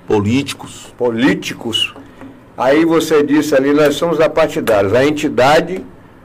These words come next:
Speaker 2: deve ser apartidária, sim, mas os empresários não.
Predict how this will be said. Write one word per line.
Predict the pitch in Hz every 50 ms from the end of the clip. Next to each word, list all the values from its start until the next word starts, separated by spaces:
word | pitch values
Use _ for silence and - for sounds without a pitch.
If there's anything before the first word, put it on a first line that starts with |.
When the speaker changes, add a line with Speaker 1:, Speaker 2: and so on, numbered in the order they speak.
| - - - - - 113
Speaker 2:
deve | 110 127 131 127 120
ser | - - 135 135
apartidária, | 135 139 143 147 147 - 147 107 107 117 120 139 151
sim, | 143 - - 110 98 87 - - - - - -
mas | 120 127 143 151
os | 156 143
empresários | 151 165 160 165 165 160 139 151 160 180 185 202 202 190
não. | 151 135 143 143 139 135 131 131